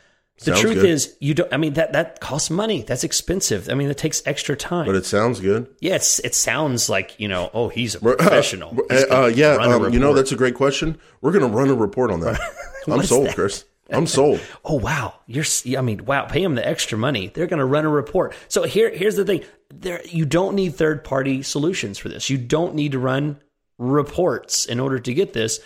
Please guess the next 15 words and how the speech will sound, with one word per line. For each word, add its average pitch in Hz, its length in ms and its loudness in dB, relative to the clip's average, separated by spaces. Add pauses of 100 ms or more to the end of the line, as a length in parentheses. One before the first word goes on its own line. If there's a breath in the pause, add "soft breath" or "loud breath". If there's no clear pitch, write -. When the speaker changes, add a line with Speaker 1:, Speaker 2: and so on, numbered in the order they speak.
(680 soft breath)
Speaker 1:
Right 175 400 0
in 196 120 0
the 160 60 -2
interface, 127 720 -2
I 147 120 -2
was 180 120 0
able 143 220 0
to 127 60 -4
discover 120 580 -2
with 120 220 -2
a 107 40 -6
client 135 520 -4
on 113 160 -2
a 101 40 -6
call 110 600 -2